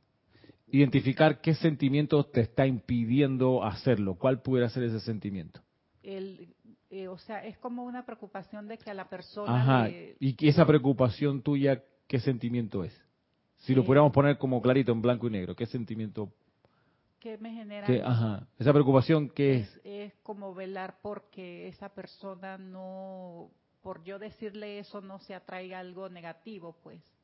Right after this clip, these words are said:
Speaker 1: Que se enoje, que se
Speaker 2: Que sienta, o, o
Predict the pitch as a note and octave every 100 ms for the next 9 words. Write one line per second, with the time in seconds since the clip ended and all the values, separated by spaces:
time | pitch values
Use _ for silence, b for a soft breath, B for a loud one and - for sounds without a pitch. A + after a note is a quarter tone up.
0 | _ _ _ _ C3+ A#2 C3 E3 D#3+ C3
1 | C3 A#2 A2 G#2+ A2+ G#2 - A2 A2 G#2+
2 | G#2 G#2 G2 G3+ G#3 G#3+ A#3 A3+ F#3 -
3 | G3